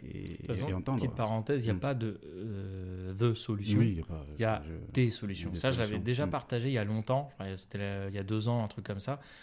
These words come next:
Speaker 2: Euh, j'avais fait une petite vidéo parce que ça m'avait percuté, j'étais dans mon ancienne cuisine, dans mon autre appart, et j'avais fait, mais en fait,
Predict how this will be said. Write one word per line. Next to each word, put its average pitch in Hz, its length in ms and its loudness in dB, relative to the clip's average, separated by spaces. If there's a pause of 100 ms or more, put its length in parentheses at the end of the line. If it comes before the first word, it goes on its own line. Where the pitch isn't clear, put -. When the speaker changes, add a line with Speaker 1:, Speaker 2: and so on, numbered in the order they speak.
(420)
Speaker 2:
Euh, 107 100 -2
j'avais 104 160 0
fait - 100 -2
une 113 60 4
petite 127 160 -2
vidéo 127 380 6
parce 123 180 0
que - 120 -6
ça - 120 -4
m'avait 101 360 2
percuté, 131 520 0
j'étais 131 140 0
dans 113 80 4
mon 104 200 4
ancienne 113 240 4
cuisine, 120 300 4
dans 117 80 6
mon 104 140 2
autre 110 200 0
appart, 131 300 2
et 117 80 -2
j'avais 98 160 0
fait, 104 160 -4
mais 98 200 -2
en 117 100 0
fait, 131 260 -2